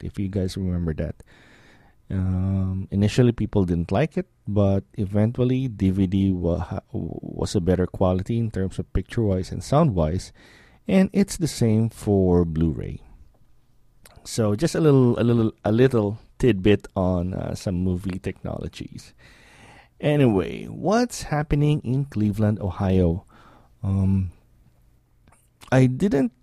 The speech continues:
uh, this show was not rec-, pre-recorded, uh, a while ago, so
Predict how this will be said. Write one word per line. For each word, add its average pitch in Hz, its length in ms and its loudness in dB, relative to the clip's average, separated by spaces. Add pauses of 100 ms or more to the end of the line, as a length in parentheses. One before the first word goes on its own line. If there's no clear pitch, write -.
uh, 127 220 4
this 139 160 0
show - 160 0
was 147 220 0
not 131 180 2
rec-, 123 160 -2 (140)
pre-recorded, 123 840 4 (600)
uh, - 80 -10 (100)
a - 120 -4
while 110 300 2
ago, 101 540 2
so 101 440 0